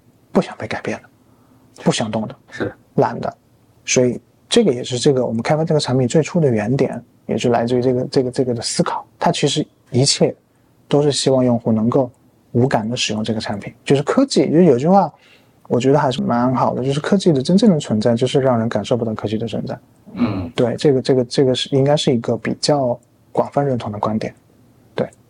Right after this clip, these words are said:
Speaker 3: 就我在跟您录之前，不是在做那个实验室这边看了一下自己刷牙前后的这个牙菌斑的残留嘛？
Speaker 1: 对。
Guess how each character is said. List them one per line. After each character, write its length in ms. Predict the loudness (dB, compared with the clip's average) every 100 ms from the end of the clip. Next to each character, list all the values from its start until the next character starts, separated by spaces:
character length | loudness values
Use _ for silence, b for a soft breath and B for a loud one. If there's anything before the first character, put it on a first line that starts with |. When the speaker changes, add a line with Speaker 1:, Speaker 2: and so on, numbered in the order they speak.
| _ _
Speaker 3:
就 80 | -2
我 100 | 0
在 120 | 2
跟 100 | 0
您 120 | 0
录 120 | 0 2
之 100 | 0
前， 300 | -2 -6 -4
不 100 | -2
是 140 | 0
在 160 | 0 0
做 240 | 0 -2
那 160 | -2 -6
个 340 | -8 -8 -10 -12 b b -10
实 160 | -2
验 120 | 0
室 100 | 0
这 140 | -2 0
边 240 | -2 -4
看 220 | -6 -6
了 100 | -6
一 60 | -8
下 340 | -4 -4 -4 -10 b _
自 160 | -10 -6
己 120 | -6
刷 240 | -2 -2
牙 160 | -2 -4
前 220 | -6 -6
后 200 | -2 -2
的 80 | -2
这 160 | -4
个 160 | -2 -4
牙 140 | -2
菌 140 | -2 -2
斑 160 | -2
的 180 | 0 -2
残 260 | -4 -8 -4
留 180 | -2 0
嘛？ 140 | -2
Speaker 1:
对。 100 | -6